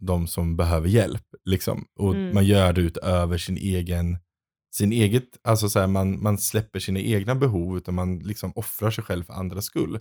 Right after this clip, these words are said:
Speaker 1: hela tiden. Så man liksom s-, det är det här, man sätter inte sina egna gränser.
Speaker 2: Mm.
Speaker 1: Och, ehm, min vän, han blir väldigt kär i kärleken och han blir väldigt lättkär.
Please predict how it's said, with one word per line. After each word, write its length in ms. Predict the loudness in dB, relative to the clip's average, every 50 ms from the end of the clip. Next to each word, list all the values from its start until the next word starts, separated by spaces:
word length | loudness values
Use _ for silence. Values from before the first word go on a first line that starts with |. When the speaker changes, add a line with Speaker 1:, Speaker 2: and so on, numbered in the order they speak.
| _ _ _ _ _ _ _ _ -2
Speaker 1:
hela 180 | 2 2 2
tiden. 260 | 2 0 -4 -6 -6 -10 _
Så 160 | -6 -2 0
man 160 | 0 2 0
liksom 220 | 0 -2 -2 -2
s-, 280 | 0 0 0 -2 -4 _
det 120 | -2 0 2
är 20 |
det 80 | 2 4
här, 180 | 2 0 -2 -2
man 100 | -2 0
sätter 260 | 2 0 0 0 -2
inte 120 | -4 -4 -2
sina 160 | -2 -2 -2
egna 320 | 0 2 2 2 2 2
gränser. 520 | 2 2 2 2 0 0 -2 -4 -4 -4 -6 _ -6
Speaker 2:
Mm. 320 | -6 -4 -4 -4 -6 -10 -10
Speaker 1:
Och, 300 | -4 0 4 4 6 6 4
ehm, 300 | 4 2 2 0 -2 -4 -2
min 260 | 2 4 6 6 6
vän, 140 | 6 4 4
han 180 | 4 4 6
blir 100 | 4 6
väldigt 280 | 4 4 2 0 -4 -6
kär 420 | -6 -4 0 2 2 2 2 0
i 20 | -2
kärleken 640 | 0 0 0 0 0 -2 -4 -4 -2 -2 -2 -2
och 60 | -2 -2
han 100 | -2 0
blir 100 | 0 0
väldigt 200 | 0 -2 -2 -2
lättkär. 680 | 0 0 0 -2 -4 _ -10 -8 -6 -6 -6 -8 -10